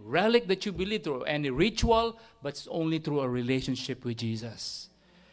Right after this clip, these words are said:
Because if a man can be saved, can be forgiven, can be accepted by God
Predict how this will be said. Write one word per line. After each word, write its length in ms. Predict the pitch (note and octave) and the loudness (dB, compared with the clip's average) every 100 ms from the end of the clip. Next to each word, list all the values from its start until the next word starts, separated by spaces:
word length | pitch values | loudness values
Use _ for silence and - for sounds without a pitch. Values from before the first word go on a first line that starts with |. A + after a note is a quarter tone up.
| _ _ | _ _
Because 280 | C#3 D#3 E3+ | -2 0 0
if 180 | - - | 0 0
a 60 | D3 | 4
man 380 | D3+ G#3 A#3 | 6 8 6
can 180 | A3 F3+ | 2 0
be 160 | C#3+ D#3+ | 0 -2
saved, 520 | - B3+ A3+ D#3 - | 0 2 2 0 -2
can 140 | C#3+ | -6
be 120 | C3 C3+ | -4 -4
forgiven, 560 | C#3 C3 A3+ G#3+ F3 | -4 2 2 4 0
can 160 | D3+ D3+ | -2 -4
be 100 | D3+ | -6
accepted 540 | D3 - G3 F#3+ D3+ | -6 -2 -2 -2 -2
by 140 | D3+ D#3 | -2 2
God 340 | G3 F#3+ | 6 6